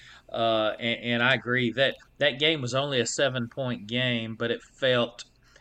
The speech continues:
it felt more distant than that, the way the game went. In thirteen, which was the last year of the B C S, so from thirteen back to eight, these are all B C S years,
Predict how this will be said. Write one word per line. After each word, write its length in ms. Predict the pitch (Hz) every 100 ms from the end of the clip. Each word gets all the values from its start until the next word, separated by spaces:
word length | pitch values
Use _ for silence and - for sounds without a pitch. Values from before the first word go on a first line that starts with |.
| -
it 100 | -
felt 220 | 160 139
more 140 | 117
distant 480 | 117 120 117 - 110
than 200 | 113 104
that, 260 | 107 110 92
the 80 | 107
way 160 | 110
the 80 | 101
game 320 | 113 98 92
went. 260 | 95 95 87 _ _ _ _ - - _ _ -
In 160 | 135
thirteen, 580 | 123 202 233 190 165 160
which 220 | 156 156
was 160 | 160 127
the 340 | 139 120 113 - - - -
last 540 | 117 147 196 196 -
year 180 | 156 147
of 60 |
the 80 | 123
B 220 | 113 139
C 320 | 139 - 113 156
S, 300 | 131 120 -
so 180 | 127
from 280 | 117 - 110
thirteen 540 | 135 147 147 160 139 123
back 280 | 131 127
to 100 | - -
eight, 380 | 127 151 135 - - - - -
these 180 | 127 135
are 80 | 131
all 80 |
B 180 | 120 131
C 300 | 123 117 107
S 240 | 143 180 -
years, 400 | 101 101 110